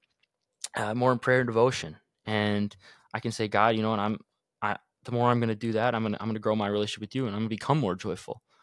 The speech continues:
I'm not gonna push towards the things of this world like I'm, like the world wants me to do, but instead I can continue to pray and go into you, um, you know, live generously and gratefully, and change my com-, and completely change my mindset."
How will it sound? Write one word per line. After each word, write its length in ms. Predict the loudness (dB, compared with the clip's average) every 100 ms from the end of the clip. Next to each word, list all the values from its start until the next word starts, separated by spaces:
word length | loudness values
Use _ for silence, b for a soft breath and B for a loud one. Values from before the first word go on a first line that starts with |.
| b
I'm 100 | 0
not 220 | 4 4
gonna 220 | 2 -4 -4
push 240 | -2 -2 -2
towards 240 | -4 -4
the 60 | -6
things 220 | -8 -8
of 60 | -10
this 180 | -8
world 280 | 2 4 4
like 180 | 0 -4
I'm, 180 | -6 -8 _ B B B
like 100 | -8
the 100 | -4
world 240 | 2 2 4
wants 280 | 0 -2 -4
me 80 |
to 100 | -8
do, 240 | -8 -10 -8
but 100 | -4
instead 440 | -4 -2 0 0 -2 -10 B B B
I 120 | -6 -4
can 200 | -4 -4
continue 400 | -4 0 0 0
to 60 | -2
pray 380 | 0 2 2
and 140 | -2 -2
go 160 | 0
into 220 | -2 -4 -4
you, 360 | 0 2 0 -4 B B B -10
um, 400 | -8 -8 -10 -14 -20 _ _ _ _ _ _ -6
you 80 | -2
know, 180 | -2 -2
live 160 | -2 0
generously 600 | 2 2 0 -2 -2 0
and 100 | 0
gratefully, 680 | 0 0 0 -2 -2 -6 -10
and 160 | -8 -4
change 280 | 0 0 2
my 180 | 0
com-, 220 | 0 -6 -6 -8
and 160 | -8
completely 460 | -6 -6 -4 -4 -2
change 260 | 0 0 0
my 120 | -4
mindset." 440 | -4 -6 -6 -6